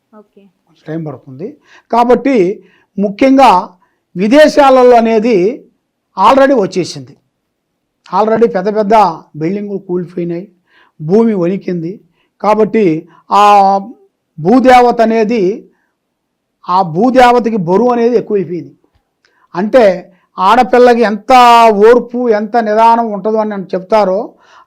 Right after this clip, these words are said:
Speaker 2: ఆ భూదేవతకు కూడా అంత ఓపిక ఉంటది కదమ్మా. ఆ ఓపిక నశించినప్పుడు ఇలాంటి సంఘటనలు జరుగుతుంటాయి. దాని తర్వాత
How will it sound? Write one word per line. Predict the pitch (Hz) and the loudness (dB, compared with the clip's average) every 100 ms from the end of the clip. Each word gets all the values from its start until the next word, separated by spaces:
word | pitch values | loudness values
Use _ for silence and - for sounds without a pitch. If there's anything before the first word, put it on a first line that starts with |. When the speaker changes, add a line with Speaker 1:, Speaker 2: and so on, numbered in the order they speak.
| - | -4
Speaker 2:
ఆ | 208 | -2
భూదేవతకు | 190 170 247 254 247 254 247 | 0 0 2 4 2 2 -2
కూడా | 220 233 247 | 0 2 2
అంత | 233 196 254 262 269 | 0 -2 -4 -2 0
ఓపిక | 240 220 240 247 | 4 4 2 -4
ఉంటది | 226 226 233 | -6 -6 -6
కదమ్మా. | 226 226 220 269 _ _ _ - | -6 -8 -10 -16 _ _ _ -4
ఆ | 202 220 | 0 2
ఓపిక | 202 247 262 285 277 | 4 2 2 0 2
నశించినప్పుడు | 269 214 208 285 269 285 247 240 254 381 - _ _ _ _ | 2 0 0 -2 -2 -4 -4 -4 -4 -4 -10 _ _ _ _
ఇలాంటి | 190 220 269 262 277 | -2 2 4 2 0
సంఘటనలు | 226 226 240 247 247 | -2 -4 -4 -6 -6
జరుగుతుంటాయి. | 190 160 151 147 143 131 _ _ _ _ 170 | -4 -4 -6 -10 -14 -20 _ _ _ _ -2
దాని | 190 254 | 2 2
తర్వాత | 247 214 254 262 254 247 277 466 | 2 2 2 4 2 2 0 -4